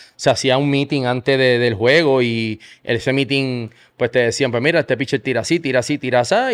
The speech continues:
y tú fájate ahí, busca la manera, y tú hablas con tu compañero, y tú hablas con el otro, y tú llamas a aquel, y llama al otro,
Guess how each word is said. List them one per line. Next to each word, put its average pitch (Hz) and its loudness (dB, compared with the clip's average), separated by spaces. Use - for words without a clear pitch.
y 143 -4
tú 143 0
fájate 160 2
ahí, 202 2
busca 202 0
la 196 2
manera, 139 2
y 120 -4
tú 117 -2
hablas 123 4
con 127 -2
tu 135 -4
compañero, 127 2
y - 0
tú 143 -2
hablas 131 4
con 127 0
el 113 2
otro, 170 6
y 127 2
tú 131 -2
llamas 131 4
a - -2
aquel, 190 2
y 160 4
llama 135 2
al 123 2
otro, 151 2